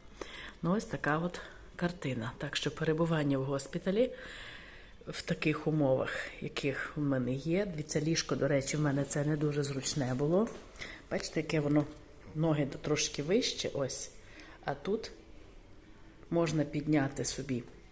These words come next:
е, вер-, тут, де голова, можна підняти цю частину, але середина така прогнута. Не знаю, для чого воно, чи так воно повинно бути.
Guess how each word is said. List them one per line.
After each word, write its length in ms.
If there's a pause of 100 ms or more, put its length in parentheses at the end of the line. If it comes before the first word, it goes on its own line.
(380)
е, 400 (460)
вер-, 280 (260)
тут, 140
де 100
голова, 540
можна 240
підняти 440
цю 160
частину, 520 (440)
але 300 (140)
середина 540
така 240
прогнута. 680
Не 120
знаю, 260
для 120
чого 300
воно, 260 (680)
чи 140
так 200
воно 160
повинно 440
бути. 380